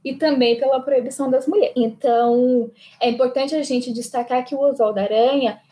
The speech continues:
ele tinha visões progressistas e até ousadas, assim, no que se refere à presença das mulheres no serviço público e à atuação social de modo geral. Mas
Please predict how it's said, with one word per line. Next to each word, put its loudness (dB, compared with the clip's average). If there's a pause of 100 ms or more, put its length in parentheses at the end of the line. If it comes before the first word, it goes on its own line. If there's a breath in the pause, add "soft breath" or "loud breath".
(140)
ele 2
tinha 0
visões 2
progressistas 0
e 0
até 0
ousadas, 2
assim, -4
no 4
que -14
se -8
refere 2
à 0
presença -2
das 0
mulheres 2
no 2
serviço -2
público 0 (380 soft breath)
e 2
à 6
atuação 2
social 0
de -2
modo 0
geral. 0 (360 loud breath)
Mas 0